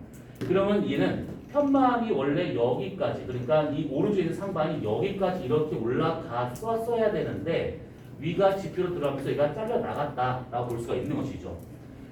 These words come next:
그래서 이 그림에서 본다면 이렇게 잘리고 난 다음에 오른쪽에 있는 상반이 많이 올라가가지고 위로 튀어나온 부분만큼 얘랑 같이 이렇게 싹둑 잘려나간 이 상태가 되고 있는 겁니다.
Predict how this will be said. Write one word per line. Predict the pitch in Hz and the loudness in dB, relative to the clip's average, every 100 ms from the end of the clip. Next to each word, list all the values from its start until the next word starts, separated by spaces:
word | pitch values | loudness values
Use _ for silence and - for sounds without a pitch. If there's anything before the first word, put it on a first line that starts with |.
| - | -6
그래서 | 143 170 170 - - 143 | 0 4 4 2 -6 -6
이 | 180 | 0
그림에서 | 190 202 196 147 | 4 6 6 2
본다면 | 135 139 139 185 196 | 0 2 2 4 2
이렇게 | 277 180 202 202 202 196 | 4 8 8 8 2 2
잘리고 | 233 233 233 220 208 | 0 0 0 6 6
난 | - | 6
다음에 | 160 147 143 175 185 - | 4 4 4 -2 -2 0
오른쪽에 | 139 170 165 | 0 0 -2
있는 | 156 | -4
상반이 | 156 - 151 147 175 | -6 -2 0 2 0
많이 | - - 156 190 190 | -4 -4 0 2 2
올라가가지고 | 120 127 113 120 123 113 98 98 165 - - - - - - | 2 0 2 2 2 2 0 -4 -2 -2 -4 -12 -18 -20 -8
위로 | 147 185 - | 4 4 4
튀어나온 | - 285 262 254 | 0 0 2 2
부분만큼 | 202 175 156 127 139 190 190 | 2 0 -2 -2 -2 -2 -2
얘랑 | 190 151 | -2 -2
같이 | 147 135 170 | 0 -4 -4
이렇게 | 127 139 156 | -4 -4 -2
싹둑 | 208 208 208 | 0 0 -2
잘려나간 | 226 233 - - - - | 0 2 4 2 0 0
이 | 190 | -2
상태가 | 185 180 170 156 | -2 -4 -2 -4
되고 | 120 | -4
있는 | 104 101 147 | -4 -2 -2
겁니다. | 85 85 - | -2 -4 -6